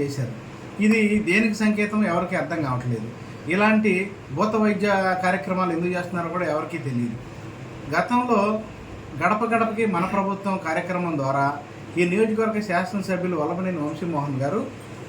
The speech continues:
గ్రామంలో ప్రతి ఇంటికి వెళ్ళి ప్రభుత్వ సంక్షేమ అభివృద్ధి కార్యక్రమాలు ఇంటికి వస్తున్నాయా లేదా, లేకపోతే ఆ ఇంట్లో చదువుకునే విద్యార్థిని విద్యార్థులు ఉంటే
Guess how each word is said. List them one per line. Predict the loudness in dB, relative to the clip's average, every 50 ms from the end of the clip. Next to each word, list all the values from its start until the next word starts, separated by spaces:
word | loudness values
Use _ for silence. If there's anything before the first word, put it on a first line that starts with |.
| -14 -14 -12 -8 -2 2
గ్రామంలో | 4 4 6 6 4 2 2 2 2 2
ప్రతి | 2 2 2 2 4 4 6
ఇంటికి | 6 6 6 4 2 -2 -2 -2 0
వెళ్ళి | 0 0 0 0 0 0 0 -2 -2 -6 -14 -16 -16 -16 -16 -12 -4 0
ప్రభుత్వ | 2 2 2 2 0 0 2 4 4 4 2 0 -4 -4
సంక్షేమ | -2 -2 -2 -2 0 0 2 2 2
అభివృద్ధి | 0 0 0 0 0 -2 -2 -2
కార్యక్రమాలు | 0 0 0 0 0 -2 -2 -2 0 0 0 0 -2 -2 -2
ఇంటికి | -4 -4 -4 -4 -4 -4
వస్తున్నాయా | -4 -4 -4 -4 -4 -2 0 0 0 0
లేదా, | 0 0 0 0 -2 -4 -6 -8 -10 -12 -14 -12 -6 0
లేకపోతే | 2 2 2 2 2 0 0 0 2 2 2 0 0 -2 -8 -12 -8 -2 0
ఆ | 2 2
ఇంట్లో | 2 0 0 0 -2
చదువుకునే | -2 -2 -2 0 0 2 2 4 4 4
విద్యార్థిని | 2 2 0 0 0 0 0 0 -2 -2
విద్యార్థులు | -2 -2 -2 -2 -2 -2 -2 -2 -2 -2
ఉంటే | -2 -2 -2 -2 -2 -4 -6